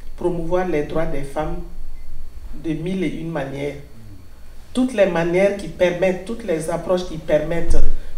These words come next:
de promouvoir les droits des femmes dans une perspective d'égalité de genre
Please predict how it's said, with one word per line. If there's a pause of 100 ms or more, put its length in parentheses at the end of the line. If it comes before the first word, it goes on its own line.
(100)
de
promouvoir
les
droits
des
femmes (500)
dans
une
perspective
d'égalité (760)
de
genre